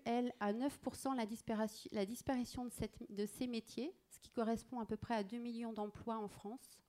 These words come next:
Mais ne soyons pas alarmistes, ces métiers ne vont pas totalement disparaître, ils vont aussi évoluer avec les nouvelles technologies. Et consi-,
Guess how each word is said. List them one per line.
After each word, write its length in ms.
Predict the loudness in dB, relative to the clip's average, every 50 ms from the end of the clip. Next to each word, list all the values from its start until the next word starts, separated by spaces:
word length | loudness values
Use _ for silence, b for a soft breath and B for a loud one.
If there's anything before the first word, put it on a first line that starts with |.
| _ _ _ _ _ _ _ _ _ _ _ _ -20 B B B B B B B B B
Mais 80 | 0
ne 140 | 0 0 0
soyons 400 | 0 0 2 2 4 4 2 2
pas 160 | 0 0 -2
alarmistes, 720 | 0 2 2 4 4 4 2 0 -2 -4 -6 -6 -6 -4 -6 -6 -6 b b b b b
ces 200 | -2 2 2 4
métiers 300 | 4 2 0 0 0 0
ne 100 | 2 2
vont 160 | 2 0 0
pas 160 | 2 2 2
totalement 580 | 2 4 2 2 2 4 4 2 4 4 2 0
disparaître, 600 | 0 -2 -4 -2 0 2 2 4 4 2 2 0
ils 100 | -2 0
vont 140 | 0 0 0
aussi 420 | 2 0 0 0 -2 -4 -6 -10 -14 _ _ _ _ 6
évoluer 600 | 6 6 6 8 6 6 6 6 4 2 2 -2 -6 _ _ _ _ b b b b
avec 280 | 0 2 2 2 0 0
les 80 | -2
nouvelles 280 | -2 0 0 0 0 0
technologies. 640 | -2 -6 -6 -6 -4 -2 0 0 0 0 -2 -6 -8 B B B B B B B B B
Et 100 | 4 4
consi-, 400 | 4 2 0 -2 -2 0 -2 -2